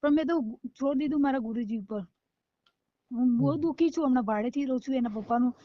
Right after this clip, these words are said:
Speaker 1: અ, એક્સિડન્ટ થયું છે, પથારી હેણ છે. હું ભાડેથી રહું છું. બહુ જ દુઃખી છું. મારા છોકરાની ફી એ નથી ભરી, કે રિઝલ્ટ બી નહોતું આપ્યું મને.
Speaker 2: હમ, હમ, હમ.
Speaker 1: પણ મેં કીધું, તે છતાં બી હું નહીં જ માનું. અંધશ્રદ્ધા તો હું બિલકુલ નહીં માનતી.
Speaker 2: હમ.
Speaker 1: ભૂત ભોપાળા છે જ નહીં ને કાંઈ.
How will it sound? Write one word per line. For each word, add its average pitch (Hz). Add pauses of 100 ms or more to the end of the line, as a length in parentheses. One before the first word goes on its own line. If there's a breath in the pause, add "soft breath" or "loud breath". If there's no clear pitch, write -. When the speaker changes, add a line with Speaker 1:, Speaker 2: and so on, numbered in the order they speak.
(300 soft breath)
Speaker 1:
અ, 240
એક્સિડન્ટ 254
થયું 254
છે, 262
પથારી 254
હેણ 254
છે. 247 (260)
હું 254
ભાડેથી 226
રહું 254
છું. 262
બહુ 277
જ 302
દુઃખી 302
છું. 262
મારા 254
છોકરાની 254
ફી 262
એ 277
નથી 262
ભરી, 214
કે 233
રિઝલ્ટ 233
બી 247
નહોતું 220
આપ્યું 190
મને. 185 (480)
Speaker 2:
હમ, 156
હમ, 123
હમ. 107
Speaker 1:
પણ 262
મેં 262
કીધું, 302
તે 294
છતાં 285
બી 302
હું 294
નહીં 262
જ -
માનું. 220
અંધશ્રદ્ધા 247
તો 269
હું 269
બિલકુલ 240
નહીં 220
માનતી. 190 (400)
Speaker 2:
હમ. 139
Speaker 1:
ભૂત 185
ભોપાળા 285
છે 311
જ -
નહીં 302
ને 294
કાંઈ. 269